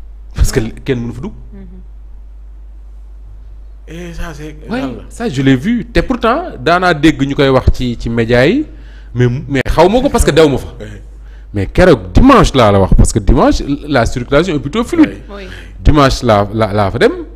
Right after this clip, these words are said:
Speaker 1: Xëy na su fekkoon ne beneen jour du ma jaare noonu, mais le dimanche, je me disais que ni jarul may jaar ci côté yi, ay, euh, Liberté six ak yooyu, day am embouteillage, naa contourner dem.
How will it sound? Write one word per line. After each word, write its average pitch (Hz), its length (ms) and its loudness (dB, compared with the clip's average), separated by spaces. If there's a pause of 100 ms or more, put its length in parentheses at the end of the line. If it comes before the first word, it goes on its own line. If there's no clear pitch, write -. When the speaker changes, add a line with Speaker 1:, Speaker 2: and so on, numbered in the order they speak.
(360)
Speaker 1:
Xëy 156 180 4
na 147 100 0
su 143 100 -6
fekkoon 147 320 2
ne 131 60 4
beneen 127 240 4
jour 117 160 -4
du 110 100 -6
ma 113 120 -2
jaare 107 260 2
noonu, 190 160 -2
mais 117 120 -2
le 110 80 -2
dimanche, 196 280 -6
je 127 60 -6
me 123 80 -4
disais 120 240 -4
que 117 60 -4
ni 104 120 -6
jarul 123 200 0
may 117 200 -2
jaar 113 240 0
ci - 60 -12
côté 117 220 -4
yi, 196 300 -4 (260)
ay, 117 400 -6
euh, 104 760 -2 (100)
Liberté 120 360 0
six 110 180 -10
ak 104 80 -6
yooyu, 135 320 -4
day 117 180 -4
am 104 100 -8
embouteillage, 120 380 -8
naa 104 140 -10
contourner 185 480 -8
dem. 240 140 -8